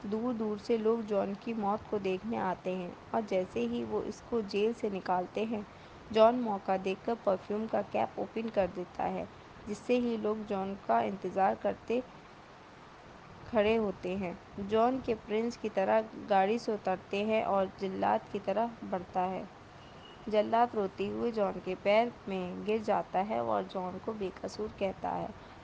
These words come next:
अब वह जॉन एक रुमाल में परफ्यूम लगाता है और वहाँ खड़े लोगों के ऊपर लहराता है,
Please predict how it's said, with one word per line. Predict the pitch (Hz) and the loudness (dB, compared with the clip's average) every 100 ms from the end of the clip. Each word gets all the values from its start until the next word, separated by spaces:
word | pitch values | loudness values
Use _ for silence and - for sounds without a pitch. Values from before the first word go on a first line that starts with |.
| - | 2
अब | 226 226 | 2 2
वह | 247 | 0
जॉन | 233 233 240 | 2 2 2
एक | - 240 214 | 0 -4 -2
रुमाल | 196 185 190 233 | -2 0 2 2
में | 233 226 | -2 0
परफ्यूम | 208 - 208 226 | -2 -2 -4 0
लगाता | 214 180 175 - 202 | 2 4 2 2 2
है | 226 233 | 4 2
और | 208 | 0
वहाँ | 196 214 220 | -2 -2 -2
खड़े | 202 190 | -2 -2
लोगों | 190 190 190 214 | -2 -2 -2 -2
के | - | -2
ऊपर | 208 - 220 | -4 0 0
लहराता | 220 196 190 175 175 180 | 0 -2 0 0 0 0
है, | 180 175 | 0 -2